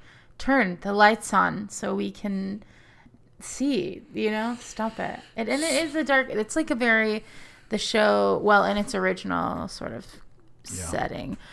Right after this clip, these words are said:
Speaker 1: was very, like, "Oh, here's a spotlight to see this scene, and here's a spotlight to see this scene," and the lights are very low.
Speaker 2: Hmm.
Speaker 1: And
Speaker 2: Guess what my next show is?
Speaker 1: What?
Speaker 2: Uh, Music Man.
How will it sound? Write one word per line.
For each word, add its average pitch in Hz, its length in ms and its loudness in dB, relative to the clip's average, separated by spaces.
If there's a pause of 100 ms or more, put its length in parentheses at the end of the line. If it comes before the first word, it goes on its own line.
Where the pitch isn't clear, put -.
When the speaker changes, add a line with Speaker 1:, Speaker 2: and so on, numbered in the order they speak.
(200)
Speaker 1:
was 185 520 8
very, 185 340 2
like, 170 260 0 (140)
"Oh, 196 100 2
here's 190 280 -2
a 190 60 -6
spotlight - 680 0 (240)
to - 120 -12
see 185 200 0
this 170 200 -4
scene, 165 340 -8
and 180 160 -8
here's - 280 -10
a 208 40 -10
spotlight - 540 -6
to - 60 -16
see - 200 -8
this - 200 -6
scene," - 320 -8
and 175 160 -8
the - 60 -8
lights - 300 -10
are 113 180 -6
very 104 280 -10
low. 80 360 -10
Speaker 2:
Hmm. 110 80 -8
Speaker 1:
And - 280 -12 (960)
Speaker 2:
Guess 143 200 0
what 151 80 4
my 135 80 2
next 139 220 2
show 101 180 2
is? 92 220 -6 (260)
Speaker 1:
What? 285 340 0 (540)
Speaker 2:
Uh, 104 320 -4
Music 101 280 -6
Man. 104 260 -6